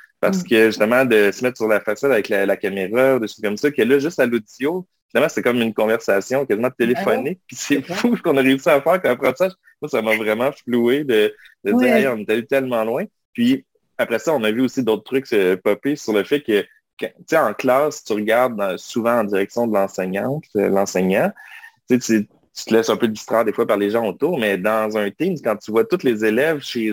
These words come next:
Speaker 1: eux, là, il y a ceux qui ont un déficit d'attention, là,
Speaker 2: <laughs> C'est ça.
Speaker 1: ils <laughs> ont plus le goût de checker ce qui se passe chez les autres, puis, euh, ou sont gênés qu'on les voit comme ça. Fait que, tu sais,
Speaker 2: C'est vrai,
Speaker 1: moi, je suis
Speaker 2: c'est vrai.
Speaker 1: vraiment pas, je suis vraiment pas comme, euh, ça prend la caméra.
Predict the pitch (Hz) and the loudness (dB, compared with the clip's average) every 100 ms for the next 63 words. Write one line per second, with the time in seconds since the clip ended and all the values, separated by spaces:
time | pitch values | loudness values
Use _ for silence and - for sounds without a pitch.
0 | 104 123 165 156 135 104 - _ - 185 | -2 -2 -2 0 0 0 -2 _ -10 -6
1 | 131 107 98 95 101 101 98 - 127 98 | -2 0 0 0 -2 -4 -4 4 4 4
2 | 104 98 151 160 127 131 135 _ 247 - | 2 2 2 4 4 4 2 _ -8 -6
3 | - 104 101 - 101 104 113 127 196 143 | -4 0 2 2 2 2 2 2 0 0
4 | 190 - 196 156 190 - 151 185 202 - | 0 0 0 0 -2 -2 -2 -2 -6 -8
5 | - 143 175 - 123 110 120 156 165 - | -4 -4 -2 -2 -2 0 0 -2 -4 -10
6 | 123 113 110 107 104 107 - 123 127 127 | -4 0 4 4 4 0 -2 -2 0 0
7 | 107 117 110 123 143 120 107 104 95 104 | -2 -2 -2 -4 -2 -2 0 0 0 0
8 | 104 123 147 113 95 - 170 107 101 214 | 0 0 -2 -4 -6 -6 -6 -4 -2 -2
9 | 202 185 220 277 - 120 123 131 110 143 | -2 -2 -2 -2 0 2 2 2 2 0
10 | 143 - _ _ - - 110 117 120 110 | 0 -4 _ _ -20 -8 -4 0 -2 0
11 | 123 123 107 101 95 92 90 92 101 104 | -4 -2 -2 -2 -2 0 0 0 0 -2
12 | - 117 117 101 101 98 95 131 | -2 -2 -2 -2 -6 -4 -2 -4